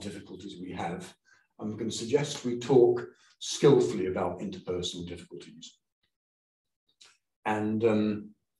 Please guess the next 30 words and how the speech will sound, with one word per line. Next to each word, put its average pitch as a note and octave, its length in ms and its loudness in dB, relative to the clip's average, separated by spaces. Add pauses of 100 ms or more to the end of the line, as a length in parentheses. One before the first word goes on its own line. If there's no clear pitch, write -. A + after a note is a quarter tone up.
(360)
so A2+ 640 4
I've - 60 -12
got D3 140 6
a - 40 4
few, - 420 4 (120)
few E3+ 240 6
guidelines G#2+ 680 6
that G#2+ 100 -6
you A#2+ 100 -6
might A2 220 2
like G#2 240 -2
to - 80 -12
follow, F2 420 2 (500)
uh, G#2 260 -2
which G#2+ 220 -4
will G#2+ 80 -8
help A#2+ 340 2
us, - 460 -10
um, F#2+ 480 -4 (280)
along G2 400 0
that F#2 300 -4
path. - 420 -4 (600)
Um, G#2+ 480 -2 (520)
first D3+ 360 8
one, A#2+ 400 2
don't C3+ 260 6
try A#2 160 4
and G2+ 100 2
justify F#2 440 -4
yourself. F2+ 420 -10